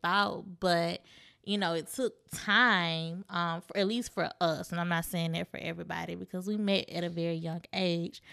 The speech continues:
but it took time for him to truly get to that headspace in a way. Like, he knew what he wanted. He knew who he was. He knew what he wanted for his future. That was off top. However,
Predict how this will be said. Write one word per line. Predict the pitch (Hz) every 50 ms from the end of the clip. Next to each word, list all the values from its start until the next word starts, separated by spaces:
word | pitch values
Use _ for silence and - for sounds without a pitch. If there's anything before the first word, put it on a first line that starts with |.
| - - - _
but | - 220
it | 220 208 208 -
took | - - 262 220 -
time | - - - 208 202 202 202 208
for | - 190 185
him | 196 185 185 -
to | - 180
truly | - - - - 220 220 214 208 202 175
get | 175 180 170 - - -
to | - 165
that | 160 156 147 - - -
headspace | - - 196 175 - - - - - - - - - 233 214 - _
in | - 180 175
a | -
way. | - - - -
Like, | - 170 180 -
he | - 247 226
knew | 202 202 196 220 254
what | 254 277 269
he | 254 277 285
wanted. | 269 233 190 180 170 156 151 156 160 - - - - - - - -
He | - 240 226 214
knew | 202 208 214 233 247 233
who | 226 240
he | 240 226 202 240 247
was. | 240 196 190 180 175 170 170 170 170 -
He | 208 196
knew | 190 190 196 208
what | 196 202
he | 196 202 190
wanted | 185 180 170 160 165 -
for | - 160
his | 165 165 165 - -
future. | - - 208 190 - - - - - - - _ - _ _ _ _ _ _ _ _
That | - 202 220 214
was | 208 202 196 - -
off | 165 160 160 160 - -
top. | - - 170 - - - 294 - _ - - - - - -
However, | - 202 175 170 165 - - 175 196 214 214 190 175 180